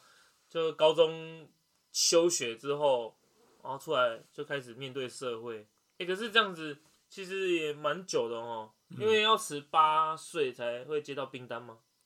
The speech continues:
Speaker 2: 对，差不多那时候十八岁。
Speaker 1: 十八岁才会接到兵单。
Speaker 2: 然后那时候我还爱玩，所以我又去演了一年，差不多十九岁才入伍。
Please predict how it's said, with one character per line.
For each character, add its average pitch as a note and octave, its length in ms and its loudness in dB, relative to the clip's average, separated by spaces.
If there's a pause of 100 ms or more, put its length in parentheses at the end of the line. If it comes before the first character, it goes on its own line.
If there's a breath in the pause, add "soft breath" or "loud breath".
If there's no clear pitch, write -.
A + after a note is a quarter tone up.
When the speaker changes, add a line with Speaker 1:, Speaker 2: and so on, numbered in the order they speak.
Speaker 2:
对， D3 180 10
差 B2 140 -6
不 C3 80 -8
多 B2+ 100 -6
那 C3 120 -8
时 A#2 80 -14
候 A2+ 40 -12
十 G#2+ 200 -16
八 G2 120 -14
岁。 G2 200 -16
Speaker 1:
十 - 160 -18
八 E3+ 180 4
岁 F3 140 2
才 D3+ 60 4
会 D3+ 80 6
接 D#3 60 2
到 C#3+ 60 4
兵 - 0 -
单。 D3+ 40 10
Speaker 2:
然 D#3 100 12
后 F3 60 8
那 F#3 80 6
时 F3 80 6
候 D#3 80 8
我 C3 100 8
还 A2+ 220 -4
爱 D3 220 2
玩， G#2+ 320 -8
所 - 160 -8
以 D3+ 60 0
我 B2 120 -4
又 B2 60 -6
去 D3 200 -8
演 A2 200 -8
了 G#2 160 -14 (140)
一 C3+ 120 -18
年， F#2 260 -20
差 B2 120 -14
不 C3 80 -12
多 C3 40 -8
十 B2 160 -10
九 G2+ 160 -10
岁 G#2+ 160 -12
才 G2+ 80 -10
入 G2+ 160 -14
伍。 F2+ 160 -20